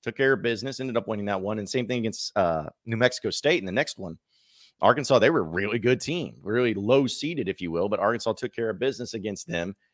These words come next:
And they had the San Francisco, and everybody was like, "Oh, geez, four seed Arkansas going up against the number one overall seed Gonzaga." They got a guy like Chet Holmgren, who's probably gonna be a, a lottery pick, maybe the number one pick overall,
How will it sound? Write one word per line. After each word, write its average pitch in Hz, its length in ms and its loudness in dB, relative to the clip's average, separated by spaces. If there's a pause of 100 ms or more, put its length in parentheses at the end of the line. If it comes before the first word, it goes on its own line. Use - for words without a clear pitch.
(260)
And 113 100 0
they 120 60 6
had 151 120 8
the 147 60 0
San 175 220 0
Francisco, 117 680 -2
and 85 80 -2
everybody 143 520 6
was 104 100 0
like, 98 100 -2
"Oh, 107 140 0
geez, 101 460 -6
four 135 220 2
seed 131 260 -2
Arkansas 120 440 4
going 110 140 2
up 107 60 -2
against 107 200 -6
the 104 60 -10
number 131 220 -2
one 117 140 -4
overall 113 320 -2
seed 107 240 -4
Gonzaga." 123 600 4 (380)
They 107 100 -2
got 101 360 4 (200)
a 90 100 -4
guy 117 220 2
like 87 220 -2
Chet - 260 -2
Holmgren, 127 500 -4
who's 113 140 -8
probably 107 180 0
gonna 104 140 -4
be 98 140 -2
a, 82 240 -2
a 80 60 -4
lottery 120 420 8
pick, 123 240 2
maybe 107 200 0
the 101 60 0
number 107 200 0
one 107 160 -2
pick 110 220 -6
overall, 110 640 6